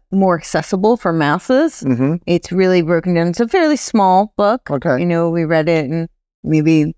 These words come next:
Speaker 1: less than two hours.
Speaker 2: Oh, wow.
Speaker 1: And, uh, we read it out loud. Yeah, my fiance and I together.
Speaker 2: Okay.
Speaker 1: We read it out loud and, uh, really went through it 'cause they give you questions and it,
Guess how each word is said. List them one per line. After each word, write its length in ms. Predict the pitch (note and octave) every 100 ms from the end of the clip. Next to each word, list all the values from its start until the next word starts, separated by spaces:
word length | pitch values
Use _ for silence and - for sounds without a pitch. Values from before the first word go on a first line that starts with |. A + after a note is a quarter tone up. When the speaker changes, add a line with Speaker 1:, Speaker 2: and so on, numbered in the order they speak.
| _
Speaker 1:
less 160 | D3 -
than 100 | E3
two 180 | - D#3
hours. 480 | D3 D3+ D#3 D#3 D#3+ _
Speaker 2:
Oh, 140 | D3+ D3+
wow. 320 | A#2+ B2+ A#2+
Speaker 1:
And, 360 | E3 D#3 D3 D3+
uh, 120 | D3+
we 100 | E3
read 180 | F3 E3+
it 60 | D#3+
out 160 | D3
loud. 420 | D3+ D#3 D3 D#3+ D#3 _
Yeah, 280 | E3 C#3 D#3
my 180 | F#3 E3
fiance 380 | D#3+ D3 D#3 D3+
and 80 |
I 120 | D3 D3
together. 280 | D#3 C#3+ D3
Speaker 2:
Okay. 240 | - A#2+
Speaker 1:
We 160 | D3 D#3
read 280 | D#3 D3+ D3+
it 80 |
out 160 | D3 C#3
loud 400 | D3 D3 D3 D3 -
and, 320 | D3+ D3 C3+
uh, 160 | C#3+ C#3+
really 220 | D#3 D#3
went 280 | D#3 D#3 D#3+
through 260 | - D3+
it 180 | D#3+ D3+
'cause 140 | - D#3+
they 100 | F#3
give 160 | G#3+
you 140 | A3+ F#3
questions 720 | - E3 - F3+ F3 F3 -
and 140 | D#3+
it, 80 | D3+